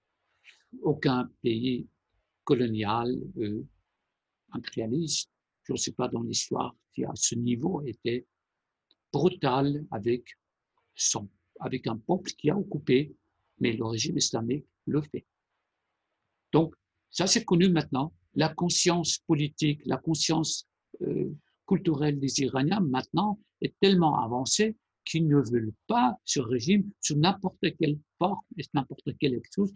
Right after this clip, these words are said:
n'importe quelle propagande de ses sbires à l'intérieur comme à l'extérieur.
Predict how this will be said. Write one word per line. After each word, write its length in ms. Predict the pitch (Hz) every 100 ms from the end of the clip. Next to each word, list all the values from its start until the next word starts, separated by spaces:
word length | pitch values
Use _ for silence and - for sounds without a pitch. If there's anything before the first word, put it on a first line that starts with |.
| -
n'importe 360 | - - 147 139 120
quelle 160 | 160 -
propagande 760 | - 147 - - - 214 208 _ _ -
de 180 | 123 190
ses 360 | - 160 147
sbires 600 | 131 - - 220 233 190 - _ -
à 120 | 196
l'intérieur 640 | 202 196 165 165 156 170 -
comme 160 | 156 139
à 40 | 131 - -
l'extérieur. 640 | 135 - 113 98 127